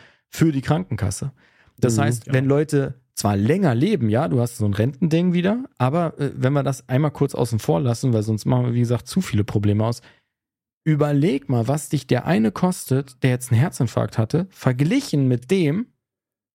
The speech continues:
Speaker 1: der keinen hat.
Speaker 3: Hm.
Speaker 1: Und dann muss der notoperiert werden. Ich meine, klar, die rechnen das alles ab, aber das sind halt die Kosten, die du über deinen Beitrag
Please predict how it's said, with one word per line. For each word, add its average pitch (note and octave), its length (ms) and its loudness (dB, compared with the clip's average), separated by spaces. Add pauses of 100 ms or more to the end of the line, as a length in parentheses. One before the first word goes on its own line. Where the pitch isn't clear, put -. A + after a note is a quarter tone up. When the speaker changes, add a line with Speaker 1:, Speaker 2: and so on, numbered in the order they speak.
Speaker 1:
der G#2 100 2
keinen G2+ 300 -2
hat. - 160 -10 (760)
Speaker 3:
Hm. G2 240 -12 (680)
Speaker 1:
Und D#3 240 -2 (120)
dann C#3+ 300 0
muss G3+ 220 0
der C#3 100 2
notoperiert B2 680 0
werden. B2+ 160 0
Ich C3 120 -6
meine, C3 160 0
klar, F3 200 -2
die C#3 80 2
rechnen B2+ 320 0
das A2 120 -2
alles A2+ 220 -2
ab, - 160 -2
aber C3 100 2
das A2+ 120 -4
sind E3 120 2
halt C3 220 0
die D3+ 140 2
Kosten, D#3+ 600 -2
die C3 120 2
du C3+ 100 2
über B2+ 200 0
deinen G#2+ 240 0
Beitrag B2+ 640 -2